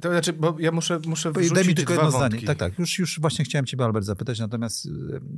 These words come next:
Speaker 2: wrzucić chciałbym do dys-, dyskusji, żebyśmy się wypowiadali też w tym kontekście,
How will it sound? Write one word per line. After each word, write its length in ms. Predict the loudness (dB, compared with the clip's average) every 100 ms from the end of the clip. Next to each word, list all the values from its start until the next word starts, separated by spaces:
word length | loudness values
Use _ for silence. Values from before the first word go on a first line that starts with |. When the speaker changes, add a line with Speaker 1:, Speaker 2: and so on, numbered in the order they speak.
| -12 -14 -20 _ _ _ -20 -20 -20 _ -6
Speaker 2:
wrzucić 420 | 0 0 0 0
chciałbym 220 | 0 0
do 100 | 0
dys-, 320 | -2 -4 -4
dyskusji, 500 | -2 0 0 0 0
żebyśmy 280 | -4 -6 -6
się 120 | -4
wypowiadali 420 | -6 -4 -2 0 -2
też 160 | -6
w 40 | -6
tym 120 | -4
kontekście, 640 | -4 -2 -2 -2 -2 -2